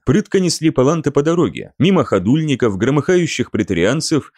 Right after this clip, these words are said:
и длинных танкеров, заправленных возвращенной в чанах белковой массой. Последнюю потом закачают в бесчисленные раздаточные колонки, из которых и кормится все население Марса. После изнуряющего подъема по тысяче ступеней,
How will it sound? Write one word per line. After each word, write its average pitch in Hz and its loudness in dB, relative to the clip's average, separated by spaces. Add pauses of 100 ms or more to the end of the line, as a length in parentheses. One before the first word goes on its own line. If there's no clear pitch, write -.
(160)
и 175 2
длинных 156 -2
танкеров, 175 0
заправленных 175 -2
возвращенной 139 -2
в - -12
чанах 160 -2
белковой 120 0
массой. - -8 (880)
Последнюю 165 -2
потом 165 0
закачают 156 0
в 113 -4
бесчисленные 165 -2
раздаточные 143 0
колонки, 156 -4 (200)
из 127 2
которых 180 0
и 156 0
кормится 175 0
все - -4
население 110 -2
Марса. - -8 (680)
После 170 2
изнуряющего 139 2
подъема 127 0
по 110 -2
тысяче 117 -6
ступеней, 139 -2